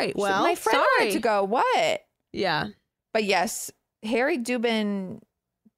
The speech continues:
Speaker 1: they still, they share, I, I just, I'm, I'm just surprised that so many women slept with him, like, willingly.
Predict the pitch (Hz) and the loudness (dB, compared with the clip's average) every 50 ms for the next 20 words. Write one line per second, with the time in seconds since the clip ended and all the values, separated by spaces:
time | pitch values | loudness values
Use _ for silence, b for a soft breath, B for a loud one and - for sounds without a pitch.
0 | _ _ - 214 208 220 214 - - - - - 214 208 208 208 208 202 202 185 | _ _ -4 -2 -2 -2 -2 -6 -8 -6 -4 -2 0 0 2 2 0 0 -2 -2
1 | - - 202 214 208 - - - - 208 214 214 214 208 208 202 190 160 - - | -2 -2 -2 -2 -2 -4 -4 -2 0 0 2 2 2 0 0 -2 -4 -6 -8 -14
2 | _ _ _ _ - 220 214 190 185 220 214 208 220 214 - - - - - _ | _ _ _ _ -4 -2 -2 -2 -2 -2 -2 -4 -6 -6 -8 -10 -16 -18 -20 _
3 | _ _ - 214 220 240 269 - - 214 247 294 370 427 415 - - - 254 208 | _ _ -6 -4 -4 -4 -4 -4 -2 -2 -2 0 -2 -2 -4 -2 -2 -2 -4 -2
4 | - 233 196 196 202 208 208 202 202 202 - - 208 190 190 185 180 180 170 185 | -2 0 0 0 0 0 -2 -4 -6 -6 -4 -4 -4 -2 -2 -2 -4 -2 -2 -2
5 | 190 190 185 180 175 170 180 - - - - 208 233 - - 165 156 - - 156 | -2 -2 -2 -4 -4 -6 -8 -8 -8 -4 -4 -4 -4 -4 -4 -6 -6 -4 -6 -6
6 | 95 113 - - - - _ _ _ 139 - 151 147 - - 180 214 254 254 - | -6 -6 -8 -10 -12 -16 _ _ _ -4 -4 -4 -4 -4 -6 -4 -2 -2 -2 -4
7 | 143 - 90 76 67 - 220 214 - | -4 -6 -6 -6 -6 -6 -8 -10 -10